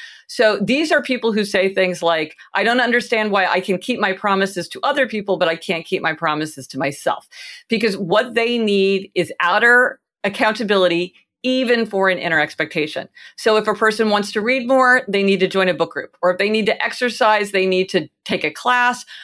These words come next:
or work out with a trainer or work out with a friend who'll be annoyed if they don't show up, or raise money for a charity,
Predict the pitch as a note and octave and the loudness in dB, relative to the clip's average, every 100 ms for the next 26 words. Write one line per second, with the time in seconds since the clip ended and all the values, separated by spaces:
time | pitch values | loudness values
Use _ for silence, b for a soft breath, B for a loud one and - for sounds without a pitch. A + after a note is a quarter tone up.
0 | B - E3 F3 E3+ D3+ - D3+ - - | B -2 0 0 0 -2 -2 -6 -4 -2
1 | B3 B3 A#3 - E3 E3+ F#3 D#3+ E3+ D#3+ | 0 0 0 0 0 2 2 0 -2 -4
2 | - A#3 A3+ A3 G#3 E3+ D#3+ D#3+ F#3 F#3 | 0 0 2 0 -2 -2 0 2 4 4
3 | F#3 E3 - D#3+ D#3+ D3 - E3 A3 A#3 | 2 -2 -2 -2 0 -2 -2 2 4 2
4 | G3+ B B B - F#3 F3+ E3+ F3+ D#3 | 0 B B B 0 2 4 2 0 2
5 | F#3+ G3 G3 D3+ D#3 - A#3 A3 G#3+ G#3+ | 2 2 0 0 -2 0 4 4 4 0
6 | G3+ | -4